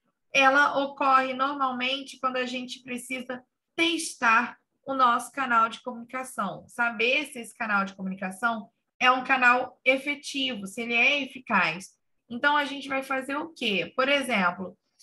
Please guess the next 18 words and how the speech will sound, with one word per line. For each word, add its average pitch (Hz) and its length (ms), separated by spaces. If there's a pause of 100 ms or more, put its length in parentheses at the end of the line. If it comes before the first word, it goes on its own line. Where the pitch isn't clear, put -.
(200)
eu 233 340
vou 247 720 (1000)
abrir 226 420
aqui 240 240
o 214 120
Zoom 240 440 (420)
e 220 80
aí 226 160
eu 247 120
vou 254 120
recebendo 240 540
vocês 247 400
e - 20
falo, 269 300
"Oi, 311 180
gente, 285 560
tudo 220 240
bem? 302 460